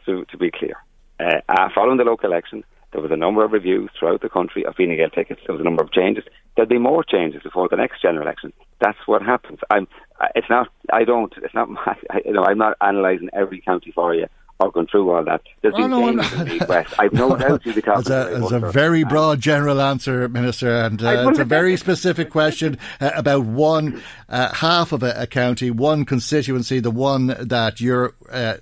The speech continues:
Speaker 2: in, and indeed will be standing as a, a candidate in, in the next general election.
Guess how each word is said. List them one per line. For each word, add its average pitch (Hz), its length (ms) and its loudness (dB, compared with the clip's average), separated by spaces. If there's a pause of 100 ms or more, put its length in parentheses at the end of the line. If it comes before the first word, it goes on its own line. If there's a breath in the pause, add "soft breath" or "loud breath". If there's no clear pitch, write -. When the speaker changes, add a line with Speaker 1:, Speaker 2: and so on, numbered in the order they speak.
Speaker 2:
in, 123 400 2
and 113 360 0 (140)
indeed 117 340 -2
will 110 120 -2
be 101 80 -4
standing 113 400 -2
as 104 120 -2
a, 104 140 -4
a 107 80 -10
candidate 110 580 -2 (300 loud breath)
in, 131 400 0
in 135 140 -4
the 120 80 -2
next 117 240 -4
general 107 420 -2
election. 117 500 -2